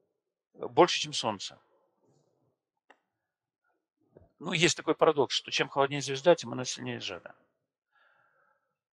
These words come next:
А, вот примерно их, э, сравнительные размеры.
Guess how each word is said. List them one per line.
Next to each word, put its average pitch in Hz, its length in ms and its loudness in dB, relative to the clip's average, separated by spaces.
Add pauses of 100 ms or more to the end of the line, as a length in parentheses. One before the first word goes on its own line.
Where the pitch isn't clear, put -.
(100)
А, 90 320 0
вот 185 200 4
примерно 160 460 2
их, - 200 -8
э, 82 300 -14 (800)
сравнительные 147 560 -2
размеры. 202 540 0